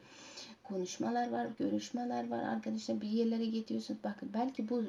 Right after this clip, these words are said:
gelenler sizin, a, aranızı açılmasına sebep olan biri olabilir. Ama burada da barışmanıza sebep olmak için kapınızı çalabilir arkadaşlar.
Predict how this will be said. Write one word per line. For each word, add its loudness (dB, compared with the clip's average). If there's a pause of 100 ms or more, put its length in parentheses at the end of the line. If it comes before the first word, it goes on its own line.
(100)
gelenler 2
sizin, -2 (460)
a, 2 (100)
aranızı 2
açılmasına 0
sebep -2
olan 0
biri 2
olabilir. 0
Ama 2
burada -4
da 4 (100)
barışmanıza 0
sebep 2
olmak 0
için -8
kapınızı -6
çalabilir -8
arkadaşlar. -8